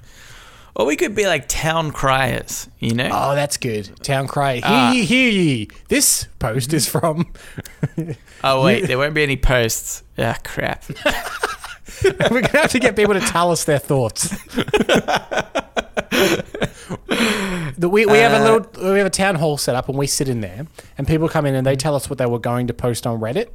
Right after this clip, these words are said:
Speaker 1: Yeah, yeah.
Speaker 2: In, in, in the categories that we normally cover, and then once a week we go into the town and cry that.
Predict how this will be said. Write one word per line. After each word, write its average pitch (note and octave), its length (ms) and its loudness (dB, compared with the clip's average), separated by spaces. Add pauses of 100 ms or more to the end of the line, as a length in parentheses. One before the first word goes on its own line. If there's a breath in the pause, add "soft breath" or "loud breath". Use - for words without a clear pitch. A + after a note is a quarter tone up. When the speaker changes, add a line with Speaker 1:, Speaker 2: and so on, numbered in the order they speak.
(680)
Speaker 1:
Yeah, C#3 400 2
yeah. A#2+ 200 2
Speaker 2:
In, E3 140 -2
in, G3+ 360 2
in G#3+ 200 2
the A3 60 4
categories E3 600 0
that D3+ 80 -2
we C3 160 -2
normally B2+ 300 -2
cover, A#2+ 380 -4 (440 soft breath)
and C#3 100 -4
then C3 160 0
once D#3 200 0
a D#3+ 40 0
week D3 240 0
we C#3+ 100 0
go C#3 200 4
into C3 180 -2
the B2 100 -6
town A#2+ 340 -2
and A2 100 -6
cry A2+ 360 -2
that. F#2+ 220 -12